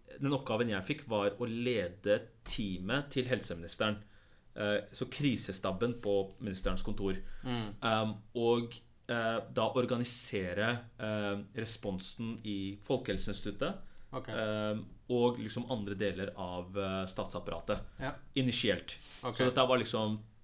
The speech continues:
Speaker 1: m-, midten av januar, slutten av januar til, eh, eh, slutten av mars tjue tjue. Og da
Speaker 2: Mm.
Speaker 1: fikk vi et, eh, et sivilt-militært, eh,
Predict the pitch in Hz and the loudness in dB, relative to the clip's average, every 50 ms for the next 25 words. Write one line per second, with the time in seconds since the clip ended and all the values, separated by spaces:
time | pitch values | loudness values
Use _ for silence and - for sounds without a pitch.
0 | - 123 123 120 120 117 127 127 123 - - - - 127 123 117 107 107 107 104 | -8 -4 -2 -2 -2 0 0 -2 -2 -2 -6 -6 -4 -2 0 0 2 2 2 2
1 | 110 117 110 107 107 101 104 110 127 151 151 139 - - - 113 - - 113 113 | 0 0 0 2 2 2 4 4 4 2 2 0 -4 -4 -6 -6 -4 -2 0 0
2 | 110 110 107 107 98 98 113 139 151 - - - - 120 107 104 101 104 107 107 | 0 0 0 0 2 2 2 2 0 -2 -6 -6 -2 0 0 2 2 2 0 -2
3 | - - - - - - - - - - 104 107 107 104 107 107 107 - - - | -4 -10 -12 -14 -14 -14 -12 -10 -8 -4 -2 0 0 2 2 0 0 -2 -4 -10
4 | - - - - - - - - - 113 107 - 117 107 104 104 107 110 110 - | -10 -10 -10 -10 -10 -6 -4 -2 0 2 2 2 2 2 2 2 2 2 2 0
5 | - - - - 120 101 101 - - 123 98 87 98 101 101 - - - - - | -2 0 0 0 0 0 0 -2 -2 -2 0 0 0 0 -2 -4 -8 -6 0 2
6 | 117 120 110 113 110 - - 110 110 104 104 - - - 117 110 107 110 107 110 | 2 2 2 2 -2 -2 0 0 0 0 0 -2 -4 -2 2 2 2 2 0 -4
7 | - - - - - 113 117 - - - - 113 107 107 107 101 98 98 - - | -10 -16 -16 -8 -4 -2 0 0 2 2 0 0 0 0 2 2 2 0 0 -2
8 | 104 98 95 98 - - 110 104 107 104 - - - - - - 110 107 | 0 2 2 0 0 0 2 2 0 0 -2 -8 -8 -8 -6 -4 -2 -2